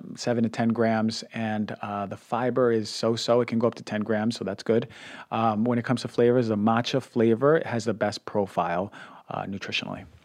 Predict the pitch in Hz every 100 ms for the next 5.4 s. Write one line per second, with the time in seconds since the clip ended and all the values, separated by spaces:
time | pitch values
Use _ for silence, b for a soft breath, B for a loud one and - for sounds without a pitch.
0 | _ - 131 120 - 139 170 214 - 123
1 | - 139 135 135 123 117 131 151 151 139
2 | 127 113 113 113 110 107 110 117 120 147
3 | 127 123 107 - 101 92 107 131 - 127
4 | 113 113 110 104 98 101 107 - - 120
5 | 110 127 180 -